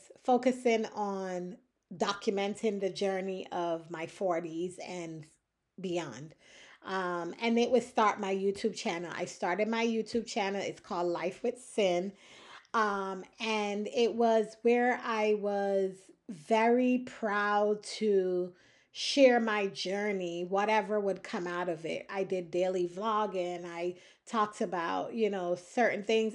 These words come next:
I, I still kept the, a lot of privacy of myself because, you know, the internet is weird, you know, people be doing stuff. And so, but I still shared enough to kind of, hopefully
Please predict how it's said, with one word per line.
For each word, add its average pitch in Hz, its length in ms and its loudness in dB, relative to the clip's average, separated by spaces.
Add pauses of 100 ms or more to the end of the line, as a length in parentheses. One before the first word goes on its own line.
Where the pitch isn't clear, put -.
I, 226 280 2 (100)
I 240 120 4
still 262 380 4
kept 233 480 -2
the, 190 120 0
a - 20 0
lot 214 260 2
of - 160 -4
privacy 214 800 -2 (320)
of 190 160 -2
myself 208 640 2
because, 208 340 -2
you 214 80 0
know, 202 140 0
the 180 140 -2
internet 196 340 -2
is 185 260 -8
weird, 220 340 4
you 190 120 -8
know, 175 200 -8
people 180 300 -16
be 160 140 -14
doing 156 340 -8
stuff. 202 520 -2 (440)
And 226 200 -2 (120)
so, 220 360 4
but 214 120 0
I 208 120 2
still 247 320 4
shared 233 420 2
enough 196 440 -4
to - 100 -6
kind 208 360 -4
of, 185 220 -8 (180)
hopefully 226 800 4